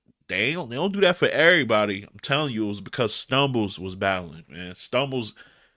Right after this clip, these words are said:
yo, Stumbles, you, I don't know if you listen, you probably don't even know the show exists, but I'm telling you,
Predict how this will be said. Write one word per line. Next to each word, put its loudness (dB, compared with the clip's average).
yo, 4
Stumbles, -4
you, -2
I -4
don't -4
know 0
if -4
you -6
listen, -2
you -10
probably 0
don't -2
even -6
know 2
the -2
show -2
exists, -2
but -16
I'm -18
telling -2
you, -18